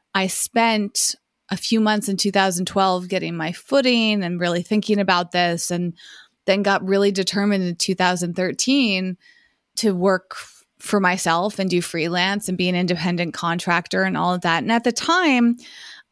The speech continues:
I think it was, like, very exciting. And also, so much has changed. And I think this is a really important element to discuss here,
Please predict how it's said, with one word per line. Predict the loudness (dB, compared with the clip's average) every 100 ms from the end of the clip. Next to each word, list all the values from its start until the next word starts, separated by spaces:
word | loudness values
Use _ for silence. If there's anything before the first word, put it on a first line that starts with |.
| -2
I | 0
think | 2 2
it | 2
was, | 2 2
like, | 2 0
very | 0 2 4 0
exciting. | 0 -2 0 0 0 2 0 -2 _ _ -20 -20 -2
And | 2 2
also, | 2 2 2 0 -4 -6
so | 0 2
much | 2 2
has | 2 0 -2
changed. | 0 0 0 -4 -4
And | 0
I | 2
think | 2 2
this | 0 0
is | 2
a | 2
really | 2 2 2
important | -2 -2 -2 0
element | 0 0 -2 -4 -4
to | -4
discuss | -2 -4 -2 -2 -2 -4
here, | -2 -2